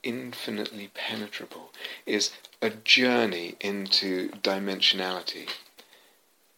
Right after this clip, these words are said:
And yes, we might say dimensionality and divinity. A journey in, in, in, of penetration, if you like, or, uh, opening to, if you want a more receptive mode. Opening deeper to.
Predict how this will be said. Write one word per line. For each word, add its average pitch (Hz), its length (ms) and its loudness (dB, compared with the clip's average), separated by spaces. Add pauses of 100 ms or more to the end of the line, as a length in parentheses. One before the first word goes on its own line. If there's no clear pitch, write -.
(180)
And 107 160 -10
yes, 107 340 -2
we 92 100 -12
might 90 280 -4
say 87 220 -4 (300)
dimensionality 90 800 0 (100)
and 87 220 -8
divinity. 92 640 -6 (2500)
A - 80 -12
journey 107 540 2
in, 95 180 -2
in, 98 240 -8
in, 98 160 -4
of 92 160 -10
penetration, 92 800 0
if - 180 -6
you 90 100 -6
like, 85 340 -12
or, 85 220 -8 (400)
uh, - 680 -16
opening 85 460 -6 (100)
to, - 160 -4 (220)
if - 140 -12
you 87 120 -14
want - 160 -12
a 90 40 -12
more 82 240 -10
receptive - 560 0
mode. 87 280 -16 (800)
Opening 85 420 -8
deeper - 300 -8
to. - 160 -4